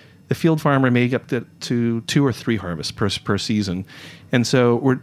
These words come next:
fundamentally changing the equation in terms of how we think about, uh, the output, how we can really think about, uh,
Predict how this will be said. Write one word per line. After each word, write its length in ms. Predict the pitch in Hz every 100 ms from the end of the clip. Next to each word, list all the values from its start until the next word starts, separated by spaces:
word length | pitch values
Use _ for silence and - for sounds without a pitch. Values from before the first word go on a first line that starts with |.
| -
fundamentally 460 | 185 180 151 127
changing 520 | 110 - 143 143 123 107
the 80 |
equation 520 | 95 - 127 127 110 98
in 80 |
terms 220 | 95 104 98
of 80 |
how 120 | 110 107
we 60 |
think 220 | 101 107
about, 260 | 104 95 - - - - -
uh, 200 | 107 92
the 120 | 90
output, 360 | 117 139 170 -
how 100 | 110
we 80 | 107
can 340 | 107 98 98 113
really 260 | 107 101
think 220 | 107 107
about, 420 | 101 98 98 - 98
uh, 220 | 90